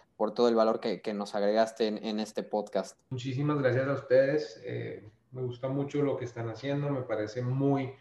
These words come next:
Speaker 2: muy didáctico, muy bueno, eh, me parece muy interesante que le estén den-, dando contenido de valor al, al público y que las personas, pues, puedan apreciar esto. Así que los felicito y les agradezco mucho la invitación.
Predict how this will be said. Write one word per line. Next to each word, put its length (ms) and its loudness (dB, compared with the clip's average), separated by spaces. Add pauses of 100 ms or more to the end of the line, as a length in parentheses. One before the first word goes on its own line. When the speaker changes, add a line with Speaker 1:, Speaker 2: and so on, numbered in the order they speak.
(500)
Speaker 2:
muy 180 -2
didáctico, 600 2
muy 220 0
bueno, 460 0 (280)
eh, 400 -6
me 80 -10
parece 340 -8
muy 580 -2 (760)
interesante 600 2
que 80 0
le 80 2
estén 240 -2
den-, 220 0
dando 260 0
contenido 600 0
de 80 2
valor 340 2
al, 220 -2
al 200 -6
público 600 -2
y 140 -8
que 120 -10
las 140 -6
personas, 440 -8
pues, 140 -16
puedan 240 -4
apreciar 420 -8
esto. 360 -8
Así 200 -20
que 140 -12
los 220 -6
felicito 600 -2
y 80 0
les 140 -4
agradezco 460 -4
mucho 320 -4
la 60 -2
invitación. 460 -6